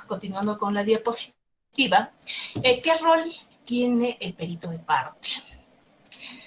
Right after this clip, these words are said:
El rol que tiene el perito de parte,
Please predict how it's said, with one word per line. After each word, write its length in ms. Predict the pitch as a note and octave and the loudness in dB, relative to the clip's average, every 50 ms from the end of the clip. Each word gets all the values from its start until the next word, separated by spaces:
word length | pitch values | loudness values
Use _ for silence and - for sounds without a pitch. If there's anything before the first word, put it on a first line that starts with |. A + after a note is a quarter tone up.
| - - _ _ _ _ _ _ _ _ _ _ _ _ _ _ _ _ _ _ _ _ _ _ _ _ _ - | -20 -20 _ _ _ _ _ _ _ _ _ _ _ _ _ _ _ _ _ _ _ _ _ _ _ _ _ -4
El 160 | - B3 B3 A#3+ | 0 0 0 6
rol 280 | C#4 C#4+ D4 D4 C#4+ | 6 6 6 6 4
que 180 | - C#4+ B3 A#3 | 2 4 4 4
tiene 360 | A#3 - B3 A#3+ A#3+ A#3+ B3 | 4 4 2 2 4 4 4
el 200 | A#3+ A3+ A3 - _ _ _ - | 4 2 0 -2 _ _ _ -6
perito 340 | - G3+ G#3 G#3 - B3 A#3 | -4 -2 -2 0 2 4 6
de 100 | A3+ A3 | 6 6
parte, 560 | - C4 B3 B3 A3 - - A#3 B3+ C#4+ - | 8 8 8 6 6 2 2 2 2 2 0